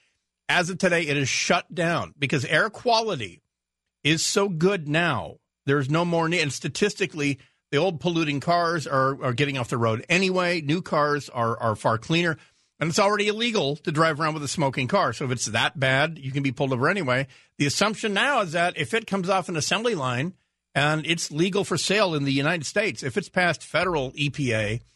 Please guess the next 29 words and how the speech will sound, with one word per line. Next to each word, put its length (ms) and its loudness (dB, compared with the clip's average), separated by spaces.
and, 300 2
uh, 340 0
and 180 0
D 160 2
O 60 2
T 220 -2
safety 320 0
standards, 400 0
if 100 -4
you, 80 -4
if 120 2
you 100 2
can 160 0
drive 300 2
it 100 -4
in 140 -4
America, 580 0
it's 240 0
probably 480 2
clean. 500 0
There's 180 0
no 160 2
more 180 0
need 640 0
to 60 2
require 680 2
a 100 0
smog 480 0
certificate 600 -2